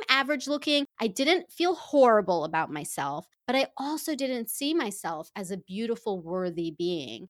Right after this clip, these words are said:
And so I stayed in that story for a really,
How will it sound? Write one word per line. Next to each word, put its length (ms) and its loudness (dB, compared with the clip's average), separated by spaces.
And 160 4
so 440 6
I 120 4
stayed 280 0
in 80 2
that 160 -2
story 300 4
for 220 2
a 80 4
really, 440 2